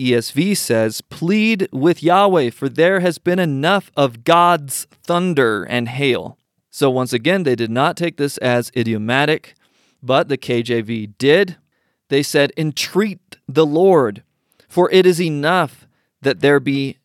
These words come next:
no more mighty thunderings and hail." So mighty thunderings and hail instead of God's thunder and hail.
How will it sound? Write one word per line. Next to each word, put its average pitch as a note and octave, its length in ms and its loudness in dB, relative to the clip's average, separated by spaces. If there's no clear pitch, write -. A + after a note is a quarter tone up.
no D#3 580 0
more D#3 580 0
mighty C#3+ 800 -2
thunderings A#2 920 -2
and A2 200 -6
hail." A#2 480 -4
So - 440 -10
mighty A#2+ 720 -4
thunderings A2 560 -8
and G#2 120 -8
hail A2+ 340 -6
instead A2 320 -6
of G2+ 140 -8
God's A#2+ 360 -2
thunder A2 300 -8
and G#2+ 100 -8
hail. A2 300 -6